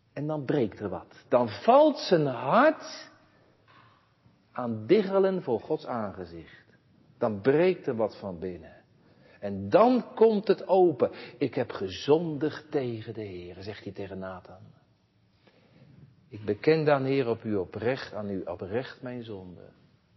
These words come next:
Isaac da Costa, de Messias belijdende Jood, prachtig om te lezen. Isaac da Costa die zegt van, het is net als met een zweer. Heb je wel eens een steenpuist gehad?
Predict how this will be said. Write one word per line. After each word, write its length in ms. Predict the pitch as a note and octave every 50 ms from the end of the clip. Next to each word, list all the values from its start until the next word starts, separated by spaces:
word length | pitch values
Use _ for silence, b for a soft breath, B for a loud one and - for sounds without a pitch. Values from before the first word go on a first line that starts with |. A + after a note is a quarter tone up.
| _ _ _ _ _ _ _ _ _ _ _ _ _ _ _ _ _ _ _ b b b b b b b b
Isaac 380 | b D3 D#3+ C3+ D#3 D#3 D3+ C#3
da 100 | C#3 C3
Costa, 460 | - - F3+ E3+ - - - F3 F3
de 100 | E3 D#3
Messias 400 | C3+ C3+ A#2+ - - E3+ D3+ B2+
belijdende 480 | C3 C#3+ D3 C#3+ C#3 C3+ C3+ B2+ B2+ B2
Jood, 340 | C3 C#3+ D#3 E3 D#3 - -
prachtig 520 | D3 D#3 D#3+ D#3+ - - D3 - - -
om 120 | B2+ B2
te 100 | B2 B2+
lezen. 400 | A#2+ C3 C#3 C#3+ C#3 C3+ D3 C#3+ - - - - _ _ _ - - - - - _ - _ _ _ -
Isaac 380 | - C#3 A#2+ C3+ C3+ B2+ A2
da 80 | A#2 A2
Costa 420 | - - C#3+ C3+ B2+ - - C3
die 160 | A#2+ B2 A#2+
zegt 280 | A2 A2+ B2 A#2+ - -
van, 180 | - B2+ A#2+ A#2
het 80 | G#2+
is 100 | A#2 B2
net 140 | D3+ D#3+ C#3+
als 80 | D3+ C3+
met 120 | C#3+ C3+
een 100 | C3+ C3
zweer. 440 | A2 G2+ A#2 B2+ D3+ E3+ D#3 C3 A2+
Heb 100 | D3 F3
je 60 | G3
wel 80 | F#3+ F3+
eens 160 | D#3 D#3+ D3
een 60 | -
steenpuist 580 | - G#3+ G3 F#3 F3 - E3+ D#3+ D#3 C#3+ - -
gehad? 460 | - C#3+ C#3 D3 G3 G#3+ - -